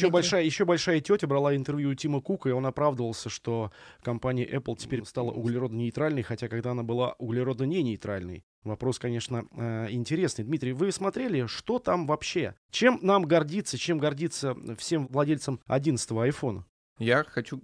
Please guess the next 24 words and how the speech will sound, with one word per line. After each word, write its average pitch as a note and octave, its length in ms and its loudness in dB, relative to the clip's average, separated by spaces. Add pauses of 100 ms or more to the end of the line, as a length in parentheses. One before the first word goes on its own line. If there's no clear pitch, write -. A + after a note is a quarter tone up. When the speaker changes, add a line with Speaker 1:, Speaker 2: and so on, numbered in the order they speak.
(140)
Speaker 3:
сказать, A#2+ 440 -4
конечно, A2 360 -4
что G#2+ 200 -4
я A2 100 0
расстроен. - 560 -6 (640)
Speaker 2:
Да. G#2+ 140 -2
Speaker 3:
Расстроен, D3 480 4
но B2+ 180 0
все - 240 -2
к - 80 -6
этому A2 320 -2
шло, D#3 480 -2
и A2 600 0 (100)
компанию A#2+ 560 2
давно A2+ 340 2
уже G#2+ 200 -2
ругают A2 420 0
за G#2+ 100 -6
то, - 140 -10
что G#2 220 -8
она G#2+ 180 -4
перестала A2 520 -4
представлять A2 580 -6
какие-то G#2+ 600 -6